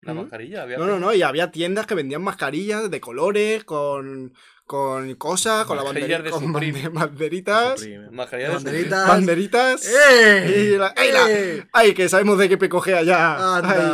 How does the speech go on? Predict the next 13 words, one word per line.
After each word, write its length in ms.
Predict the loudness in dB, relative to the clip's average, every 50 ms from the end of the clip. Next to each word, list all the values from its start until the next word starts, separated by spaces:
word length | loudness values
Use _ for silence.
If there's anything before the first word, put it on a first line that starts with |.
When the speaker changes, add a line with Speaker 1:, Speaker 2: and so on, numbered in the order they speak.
| -2 -4 -6
Speaker 2:
¡Ay! 60 | -8 -10
Speaker 3:
anda. 480 | -12 -12 -12 -12 -12 -12 -12 -16 -18 -20 _ _ _ _ _ _ _
Speaker 2:
Y 300 | -10 -6 -4 -4 -6 -6
Speaker 3:
Yo, 40 | -8
yo 120 | -10 -10
lo 120 | -10 -8 -10
he 40 | -10
dicho 180 | -12 -14 -14
ya 100 | -14 -14
mu-, 180 | -14 -14 -16 -18 -18
alguna 240 | -18 -18 -16 -16
vez 200 | -16 -18 -18 _ -20
aquí, 260 | -20 -18 -18 -20 _